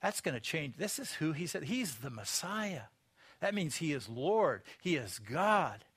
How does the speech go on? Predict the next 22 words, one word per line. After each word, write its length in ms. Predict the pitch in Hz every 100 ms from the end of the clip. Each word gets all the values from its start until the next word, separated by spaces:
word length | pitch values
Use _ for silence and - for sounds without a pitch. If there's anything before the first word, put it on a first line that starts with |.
| - - - _ -
And 80 |
James 460 | 107 160 214 226 180
is 240 | 131 120
willing 340 | 127 175 190 190
to 140 | 127
lay 260 | 120 165 175
down 220 | 165 156
his 180 | 135 139
life 260 | 143 151
now 220 | 143 143 131
for 240 | - 127
his 160 | 107 98
brother 380 | 156 175 214
and 100 | 156
serve 240 | 104 160 139
the 80 | 131
church. 360 | - 196 208
He 40 | 143
becomes 320 | - 156 117
a 60 |
strong 580 | 120 - - 180 233 226
leader 460 | 180 175 196 160